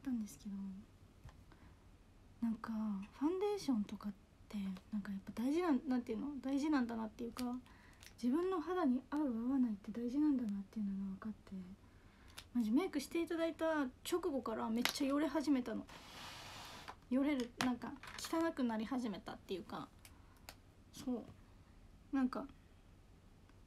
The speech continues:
私ってあんまりそのやらないじゃないですか。<laughs> あの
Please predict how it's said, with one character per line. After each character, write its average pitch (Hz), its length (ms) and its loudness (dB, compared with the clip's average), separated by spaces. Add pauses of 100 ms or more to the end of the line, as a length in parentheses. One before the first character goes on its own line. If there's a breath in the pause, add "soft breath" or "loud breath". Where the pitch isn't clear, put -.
(380)
私 269 320 2
っ 453 40 -2 (120)
て 440 80 -2 (200)
あ 302 80 4
ん 392 120 0
ま 392 100 2
り 392 380 -2 (1600 loud breath)
そ - 160 4
の 247 240 8 (160)
や 262 140 4
ら 339 100 4
な 359 120 2
い 294 160 0
じ 240 80 -4
ゃ 196 40 -2
な 196 100 -2
い 185 60 -6
で 202 100 -6
す - 80 -8
か。 - 240 -6
<laughs> 320 1700 -2
あ 240 140 0
の 226 280 0